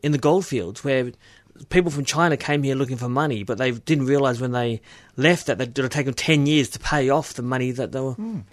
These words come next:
Speaker 1: that put
Speaker 2: But,
Speaker 1: together there.
Speaker 2: but Jimmy's trying to get
Speaker 1: Yes.
Speaker 2: home. So that's, that's one storyline, but it's, it's something that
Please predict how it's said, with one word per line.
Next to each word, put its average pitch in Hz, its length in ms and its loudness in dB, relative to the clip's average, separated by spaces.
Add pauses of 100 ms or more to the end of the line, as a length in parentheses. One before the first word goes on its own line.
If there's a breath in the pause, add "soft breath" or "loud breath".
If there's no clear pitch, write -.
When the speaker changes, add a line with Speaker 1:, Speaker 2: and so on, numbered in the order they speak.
(140)
Speaker 1:
that 135 160 -6 (160)
put 147 260 -4
Speaker 2:
But, - 0 -
Speaker 1:
together 160 220 2
there. 117 240 -2
Speaker 2:
but 135 100 -2
Jimmy's 139 420 2 (240)
trying 82 540 -6 (260)
to 120 80 -4
get 95 120 0
Speaker 1:
Yes. - 120 0
Speaker 2:
home. 92 200 -4
So 165 80 -6
that's, 254 220 0
that's - 280 -2
one 135 180 2
storyline, 151 500 0
but 123 100 -4
it's, 135 140 -4 (180)
it's 135 180 -4
something 160 380 0
that 120 180 -4